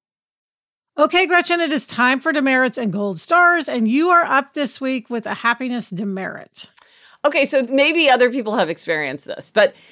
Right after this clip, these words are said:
Speaker 2: sometimes, like, when you feel like there's a lot on your mind, you start to lose things. Like, I'm usually very, very careful. Like, I always do that thing where I look behind me when I get
Speaker 1: Yeah.
Speaker 2: up from a seat, and I'm really, like, very conscious of not spreading out things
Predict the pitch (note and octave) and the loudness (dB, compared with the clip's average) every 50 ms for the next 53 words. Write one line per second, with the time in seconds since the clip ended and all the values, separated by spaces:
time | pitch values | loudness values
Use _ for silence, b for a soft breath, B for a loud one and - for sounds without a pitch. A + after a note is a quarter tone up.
0 | b b - - C4+ C#4+ D#4+ E4+ F4+ F4 F4 D4+ D#4 C4+ B3 - A#3+ A#3 A3+ A3+ | b b -6 -2 -2 -2 0 0 -2 -4 -4 -2 -2 -2 -2 -2 -2 -2 -2 -4
1 | G#3+ A#3 A#3 A#3 A#3+ A3+ A3+ G#3 F#3 F#3 F3 F3 E3+ F3 F#3 F#3+ F#3 E3+ D#3+ D#3+ | -4 -4 -2 -2 -2 -2 -2 -2 -2 0 0 2 2 2 2 0 -2 -4 -4 -2
2 | D3+ D#3 D#3+ E3 E3 F3 F3 - A#3+ A#3 A#3+ A#3 A3 F#3 E3 D#3+ F3 G3 G3 E3+ | -2 -2 -2 -2 -4 -8 -4 0 0 0 2 0 -2 -2 0 -2 0 0 0 -2
3 | - - - - - - - - F#3 F#3 F3+ - B B B B B B _ G#3+ | -4 -10 -14 -14 -14 -16 -10 -4 -4 -4 -4 -4 B B B B B B _ 2
4 | A#3 C4+ C#4+ B3+ A#3 F#3+ G#3 F3 E3+ G#3+ A#3+ A#3+ A3 B3 B3 A#3+ G#3+ F3 F#3+ F#3+ | 2 4 2 0 -2 -4 -6 -6 -4 -4 -4 -4 -2 -2 -4 -4 -2 -2 -2 -2
5 | G#3 G#3 G3 G3+ G3 F#3 - - F#3+ F3+ F#3 F#3+ F#3 F3 E3+ D3+ D#3 D3+ C#3+ - | -2 -2 -2 -4 -6 -6 -4 -4 -4 -4 -2 -2 -2 -2 -2 0 0 0 -2 0
6 | F3+ F3+ F#3+ G3+ G3+ A3 A3+ G#3+ A3+ A3 A3+ A#3 A#3 A3+ A#3 A3 A3 G3+ F#3 G3 | -2 -2 -2 -4 -4 -4 -2 -2 -2 -2 -2 -4 -2 0 0 0 0 0 -4 -6
7 | - - A#3+ B3 A#3 C4 C4+ C#4+ C#4+ C#4 C4 B3 A3 G3 F#3 E3 D#3+ E3+ E3+ E3 | -6 -6 -8 -6 -4 -2 -2 -2 0 0 -2 -2 -2 -2 -2 -4 -4 -4 -4 -4
8 | D#3+ - G#3 D#3+ D#3 F3 F#3+ F#3+ - A3+ A3+ A#3 A#3 A3+ - - - D4 C#4 A#3+ | -4 -2 -2 0 0 0 0 -2 -4 -6 -4 -4 -4 -6 -8 -10 -6 -4 -2 -2
9 | G#3 F#3 F3+ - G3 G3 G3 G3 F#3+ - - G3 G3 G3 G3 G3+ G#3+ G#3+ G#3+ A3 | -2 -2 -2 -2 0 0 0 2 0 0 0 0 0 0 2 2 2 2 2 2
10 | G#3+ G3+ F#3+ F#3 E3+ E3 F#3 G3 G3 G3 G3 - - A3 G#3+ G#3+ G#3+ - A3 G#3 | 2 2 0 0 0 -2 -2 0 0 -2 -4 -2 -2 0 0 0 -2 -4 -6 -4
11 | G3+ G#3+ F3 E3+ E3+ F3 F3 E3+ - - - - G#3 G3 G#3 A3 A3+ A#3 A#3+ A#3+ | -4 -6 -8 -4 -2 -2 -2 -2 -4 -10 -6 -2 0 0 2 2 2 2 2 0
12 | A#3+ - - G3 F3+ F3 E3+ E3 D#3+ D#3+ D#3 D#3 D#3+ D#3 - - | -2 -6 -8 -6 -6 -4 -4 -6 -6 -6 -6 -8 -8 -10 -12 -18